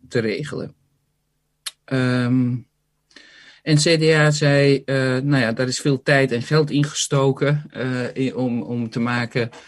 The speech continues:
eh, om deze visie te maken. Eh, en waar stemmen we nu, eh, mee in? Ehm,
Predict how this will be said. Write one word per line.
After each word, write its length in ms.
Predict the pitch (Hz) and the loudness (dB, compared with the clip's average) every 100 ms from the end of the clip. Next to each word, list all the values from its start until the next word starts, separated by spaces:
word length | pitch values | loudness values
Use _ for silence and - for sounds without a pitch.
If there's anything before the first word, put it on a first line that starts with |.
| - _ _ | -20 _ _
eh, 260 | 113 113 | -8 -6
om 120 | 123 131 | -2 0
deze 260 | 127 117 | 0 -2
visie 280 | 120 120 117 | -4 -2 -4
te 120 | 107 | -2
maken. 600 | 113 120 139 147 147 151 | -2 0 0 0 -2 -2
Eh, 300 | 123 113 107 | -6 -6 -6
en 120 | 117 | -6
waar 180 | 117 107 | -4 -4
stemmen 320 | - 117 117 | -4 -4 -4
we 80 | 107 | -6
nu, 340 | 113 113 107 - | -4 -4 -6 -10
eh, 140 | 107 | -8
mee 300 | 104 107 107 | -6 -6 -6
in? 400 | - 131 165 151 _ - _ _ - | -4 -2 -2 -4 _ -20 _ _ -10
Ehm, 800 | 120 120 123 123 120 120 117 | -6 -4 -2 -4 -2 -2 -2